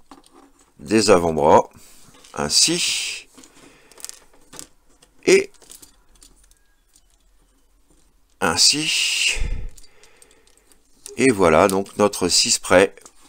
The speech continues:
prêt à en découdre avec les Decepticons. Ouais. Et pour finir, petit trois cent soixante, voilà,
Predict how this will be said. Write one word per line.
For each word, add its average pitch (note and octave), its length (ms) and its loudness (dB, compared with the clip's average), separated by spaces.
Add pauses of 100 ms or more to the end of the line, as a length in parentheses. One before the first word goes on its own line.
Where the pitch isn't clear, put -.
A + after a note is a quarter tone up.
prêt D#3+ 320 2
à F#2 180 4
en F2 120 2
découdre F#2 720 -2 (140)
avec C#2 440 -12
les - 60 -20 (140)
Decepticons. - 580 0 (800)
Ouais. - 240 -10 (2750)
Et F3+ 280 0 (280)
pour - 220 -6
finir, A#2 500 0 (460)
petit F#3+ 440 0
trois C3 280 4
cent B2 160 2
soixante, F#2 720 -2
voilà, B1 340 -8